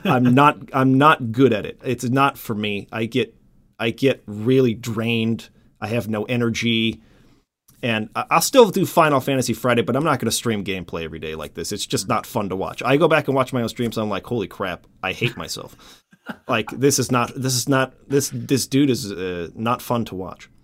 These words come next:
Speaker 2: Huh.
Speaker 1: So part of it's that too. Um, but I will try on critical mode and see what people are talking about. But what it feels to me like, after having played these two Kingdom Hearts games,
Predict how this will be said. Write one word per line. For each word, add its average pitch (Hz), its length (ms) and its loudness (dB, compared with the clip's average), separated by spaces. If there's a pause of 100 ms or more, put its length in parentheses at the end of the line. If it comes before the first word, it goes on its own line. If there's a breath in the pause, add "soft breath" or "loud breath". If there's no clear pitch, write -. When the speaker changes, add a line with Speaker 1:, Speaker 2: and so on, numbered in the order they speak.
(220 loud breath)
Speaker 2:
Huh. 107 140 -12 (160)
Speaker 1:
So 139 460 4 (880)
part 196 200 6
of 143 80 2
it's 120 140 -2
that 107 220 -4
too. - 180 -8 (500)
Um, 104 440 -4 (280)
but 151 400 4 (920)
I 147 140 6
will 190 180 10
try 160 560 2
on 147 140 0
critical 127 340 2
mode 113 260 0
and 117 80 -4
see - 140 -2
what 113 100 2
people 101 220 -6
are 95 40 -6
talking 95 200 -6
about. 92 180 -8
But 110 160 -2
what 139 200 2
it 165 120 -2
feels 202 440 2
to - 100 -10
me 147 220 -2
like, 92 400 -2 (280 soft breath)
after 127 280 -2
having 127 200 0
played 127 380 0
these 120 180 -2
two 117 140 -2
Kingdom 107 240 -4
Hearts 101 220 -8
games, 85 260 -10